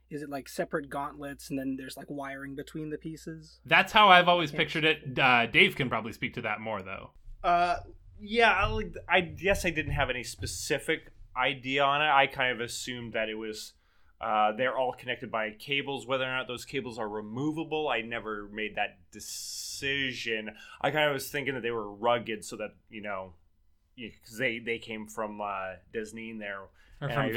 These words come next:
Speaker 2: Vestige, yes, yeah.
Speaker 3: Or Vestige, I should say. And I thought of them as, uh, more heavy-duty, almost construction type things.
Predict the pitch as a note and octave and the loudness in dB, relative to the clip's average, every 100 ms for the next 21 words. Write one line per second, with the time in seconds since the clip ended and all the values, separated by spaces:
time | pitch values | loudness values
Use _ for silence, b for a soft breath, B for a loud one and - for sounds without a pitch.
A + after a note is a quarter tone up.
0 | A2+ A#2 A#2 - - C3 G2+ - - A#2+ | 0 0 0 -2 -4 -4 -4 -10 -8 -6
1 | G#2+ E3+ G3 - E3+ - D3 A#2 B2 A2 | -2 2 2 2 -2 -2 -6 -8 -8 -8
2 | G#2+ F#2+ B B B - C3+ C3 A#2 B2+ | -8 -8 B B B -6 -2 2 2 2
3 | B2+ A2+ A#2 A2+ G#2+ G#2 G2+ - G#2 G2+ | -2 -8 -6 -4 -4 -8 -12 -8 -4 -2
4 | G2 F#2 F#2 E2+ _ _ _ _ A#2 A2 | -2 -4 -6 -10 _ _ _ _ -4 -2
5 | - C#3 A#2+ A#2+ - B2 A#2+ A#2+ A#2+ B2 | 0 0 -2 -6 -8 -6 -4 -4 -4 -6
6 | B2 A#2+ A#2+ B2 A#2 - B2 G#2+ - - | -2 -2 -2 -6 -8 -10 -10 -10 -10 -8
7 | A2 G2 - C#3 C3 B2+ A#2+ B2+ C3 - | -8 -6 -6 -6 -6 -8 -6 -4 -4 -6
8 | - C#3+ D3 D#3 - | -6 -4 -4 -10 -16